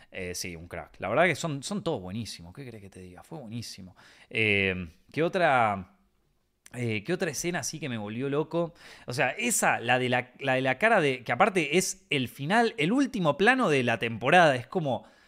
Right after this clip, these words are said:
vos decís, "Qué bueno, vieja, qué bueno". Eh, otra escena que me haya gustado mucho, así que, que yo dije,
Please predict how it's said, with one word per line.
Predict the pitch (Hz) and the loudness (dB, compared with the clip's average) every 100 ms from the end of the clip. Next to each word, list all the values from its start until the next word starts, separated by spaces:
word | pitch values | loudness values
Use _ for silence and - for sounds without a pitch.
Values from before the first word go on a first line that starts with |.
| - - | -4 -4
vos | 156 185 | -8 -8
decís, | 143 180 165 | -8 -14 -14
"Qué | - 165 | -10 -8
bueno, | 147 110 127 131 117 123 | -8 -10 -12 -14 -18 -20
vieja, | 135 151 - - 110 - | -20 -20 -20 -20 -18 -8
qué | 185 | -2
bueno". | 185 110 143 131 113 - - - | -2 -2 -8 -8 -10 -12 -18 -12
Eh, | - 135 123 117 113 117 135 _ _ - | 0 4 6 6 4 -2 -6 _ _ -16
otra | 151 170 | -6 -4
escena | 147 196 165 | -4 -4 -4
que | 127 | -4
me | 165 | -6
haya | 160 | -6
gustado | 127 - 180 156 | -8 -8 -6 -6
mucho, | 165 208 - | -6 -8 -10
así | - 190 | -10 -8
que, | 147 123 110 | -6 -6 -8
que | 110 | -14
yo | 160 | -10
dije, | 175 - 123 | -12 -10 -16